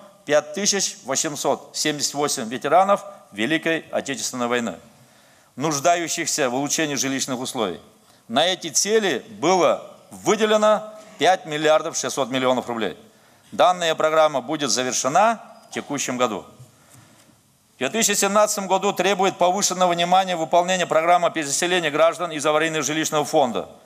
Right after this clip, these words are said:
не аварийный жилищный фонд. В настоящее время расселено девять тысяч пятьсот семьдесят граждан, или семьдесят четыре процента от запланированного в программе. Впереди самый сложный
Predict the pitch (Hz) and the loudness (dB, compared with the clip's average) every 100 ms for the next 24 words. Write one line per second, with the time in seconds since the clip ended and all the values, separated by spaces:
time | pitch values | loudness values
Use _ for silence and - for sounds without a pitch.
0 | _ 127 135 147 156 151 135 139 127 135 | _ 2 4 4 0 -2 -4 -4 -4 -4
1 | 123 98 78 - _ _ _ 117 139 - | -4 -6 -6 -18 _ _ _ 0 0 2
2 | 185 208 190 190 165 185 196 185 160 - | 2 2 0 0 2 0 2 0 0 -6
3 | - _ 127 156 190 190 180 160 110 - | -20 _ 0 2 2 2 4 4 4 0
4 | - 113 180 170 165 202 - 147 - - | -8 -2 0 -2 -4 -4 -2 -2 -6 -12
5 | _ _ 151 151 160 123 - - 170 151 | _ _ 0 2 0 -2 -4 -2 -2 -2
6 | 139 127 107 131 143 156 190 196 - - | -2 -4 0 2 2 2 -2 -4 -18 -20
7 | _ _ 185 233 208 - 196 190 175 165 | _ _ -2 2 2 2 0 0 -2 -2
8 | - 165 156 143 143 190 202 208 214 - | 0 -2 0 0 2 2 2 2 2 -2
9 | - - _ 160 - - - 123 151 143 | -16 -20 _ 2 2 -6 -2 0 2 2
10 | 151 185 196 190 190 190 190 - 143 139 | 2 2 2 4 4 2 0 0 2 4
11 | 139 104 78 - - _ - - - _ | 2 2 -8 -16 -20 _ -20 -20 -20 _
12 | - 131 175 214 202 208 214 180 - 160 | -4 -2 0 2 2 2 2 -2 -4 2
13 | 190 208 202 226 | 2 4 2 0